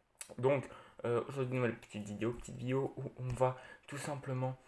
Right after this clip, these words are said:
euh, regarder, euh, pas du tout, on va rien regarder du tout, mais on va plutôt parler de Mosuko. J'avais prévu de faire une vidéo là-dessus, voilà, dès demain, il y a le chapitre en anglais qui sort, donc faut que je me grouille, enfin plutôt dès aujourd'hui, mais à partir de minuit, mardi à partir de minuit,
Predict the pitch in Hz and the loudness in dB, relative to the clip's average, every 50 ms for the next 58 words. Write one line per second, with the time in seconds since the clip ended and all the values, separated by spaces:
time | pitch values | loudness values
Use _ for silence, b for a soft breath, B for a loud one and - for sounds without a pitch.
0 | B B B B - - 107 104 98 101 104 139 143 135 143 139 135 123 127 135 | B B B B -8 -4 0 2 2 4 4 2 2 0 0 0 0 0 0 0
1 | 135 135 - - - - 117 98 87 87 87 82 82 - - 113 113 113 - 110 | -2 -2 -4 -8 -10 -12 -10 -8 -8 -8 -8 -8 -8 -6 -4 -4 -4 -4 -4 -2
2 | 98 92 87 85 92 110 104 113 110 113 107 107 110 104 107 110 107 - 117 113 | 0 0 0 2 2 2 2 2 2 2 2 2 2 0 0 -2 -2 0 0 2
3 | 110 113 120 127 - - 104 107 117 117 113 - 120 120 117 - 127 127 127 B | 4 4 4 4 4 2 2 4 4 4 2 0 -2 -4 6 8 10 10 10 B
4 | B B B B B B - - _ - 180 170 170 160 160 147 135 123 120 127 | B B B B B B -20 2 _ 8 8 8 6 4 2 2 0 0 0 2
5 | 135 139 139 - - 120 - 135 135 143 135 127 123 113 110 107 - - - - | 0 0 0 -2 -4 -2 2 4 6 6 6 6 4 2 0 -2 -8 -8 -4 -2
6 | 127 123 120 131 127 - - 127 117 113 107 113 110 120 123 120 120 120 120 - | 0 0 0 -2 -6 -4 -2 0 0 2 0 2 4 6 6 8 6 4 4 0
7 | - - - 131 120 113 107 107 113 113 117 - 143 143 127 131 135 123 127 131 | -6 -6 -4 2 4 4 6 6 4 2 2 0 0 2 4 6 6 6 6 6
8 | 127 113 107 107 - - - 131 127 - 131 - - 117 117 117 117 110 120 123 | 6 6 4 4 2 2 0 0 0 0 -4 -4 -2 0 2 2 4 4 4 4
9 | 120 - 117 117 - 131 127 120 110 107 104 - - 113 113 113 113 120 123 127 | 4 2 -2 0 2 4 4 4 4 2 0 0 0 0 0 2 2 4 4 4
10 | 120 123 123 147 156 147 120 110 B B B B B B - - 104 - - - | 4 4 4 4 6 6 6 4 B B B B B B -4 -4 -4 -4 -6 -2
11 | - 123 117 117 123 139 - - 127 123 123 120 123 120 123 131 131 131 123 110 | 0 0 2 2 2 0 2 2 4 4 6 6 6 6 6 6 4 6 6 6
12 | 107 104 - 113 - - 120 113 110 113 117 123 123 117 107 98 98 104 104 110 | 4 4 4 2 0 2 2 2 4 4 4 6 4 4 4 4 6 6 6 6
13 | 110 120 117 - 113 - - 113 110 107 110 110 113 113 117 110 | 6 4 2 2 0 -2 0 0 2 2 4 4 4 6 6 4